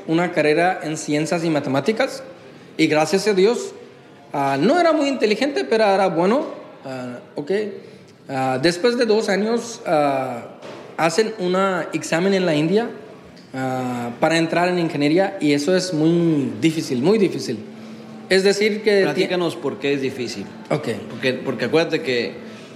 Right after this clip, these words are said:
Speaker 2: pues, somos muy pocos los que hemos tenido oportunidad de estar en la
Speaker 1: Ok.
Speaker 2: India.
Speaker 1: Ah,
Speaker 2: Que seguramente
Speaker 1: en
Speaker 2: algunas personas de la India lo van a
Speaker 1: Sí.
Speaker 2: escuchar, ¿verdad?
Speaker 1: <laughs> Ah, el, el, lo que sucede es que en la India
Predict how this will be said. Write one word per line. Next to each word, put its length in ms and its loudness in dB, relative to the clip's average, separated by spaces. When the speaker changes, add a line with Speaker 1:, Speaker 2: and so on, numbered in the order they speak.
Speaker 2:
pues, 100 -16
somos 220 0
muy 140 4
pocos 320 2
los 120 0
que 100 -4
hemos 180 0
tenido 220 2
oportunidad 560 0
de 60 4
estar 280 0
en 80 0
la 60 0
Speaker 1:
Ok. 40 2
Speaker 2:
India. 380 0
Speaker 1:
Ah, 560 2
Speaker 2:
Que 60 -6
seguramente 580 2
Speaker 1:
en 60 4
Speaker 2:
algunas 240 0
personas 380 0
de 100 2
la 120 2
India 200 2
lo 100 2
van 140 6
a 40 4
Speaker 1:
Sí. 60 2
Speaker 2:
escuchar, 460 2
¿verdad? 300 0
Speaker 1:
<laughs> 40 -16
Ah, 300 2
el, 300 4
el, 140 2
lo 120 4
que 400 2
sucede 560 2
es 140 -2
que 140 0
en 100 0
la 80 2
India 500 2